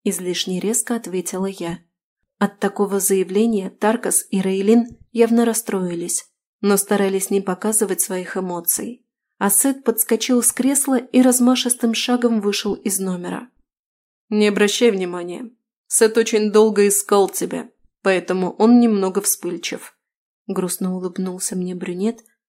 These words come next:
доставая из бара бутылку минеральной воды.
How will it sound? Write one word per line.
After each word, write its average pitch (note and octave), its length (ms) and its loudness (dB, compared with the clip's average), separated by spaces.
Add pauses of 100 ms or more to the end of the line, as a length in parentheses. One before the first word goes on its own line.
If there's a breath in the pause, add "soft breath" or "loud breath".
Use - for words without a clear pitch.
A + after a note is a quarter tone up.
(120)
доставая B3 560 2
из G#3 320 -2
бара A3 260 0
бутылку A3 500 -4
минеральной F#3+ 640 -2
воды. F3+ 520 -8